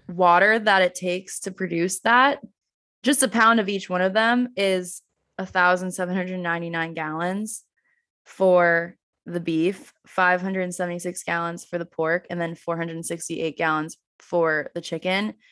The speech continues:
And so that's two thousand six hundred and forty-four gallons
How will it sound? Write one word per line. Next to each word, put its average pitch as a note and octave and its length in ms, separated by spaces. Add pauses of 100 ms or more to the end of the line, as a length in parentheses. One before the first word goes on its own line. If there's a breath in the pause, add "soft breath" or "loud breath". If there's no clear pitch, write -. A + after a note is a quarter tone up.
(160 soft breath)
And F#3 140
so F3 520 (400)
that's - 420 (440)
two A#3+ 140
thousand C4 320
six A#3 180
hundred G#3 240
and F#3+ 100
forty-four F#3+ 380
gallons F3 500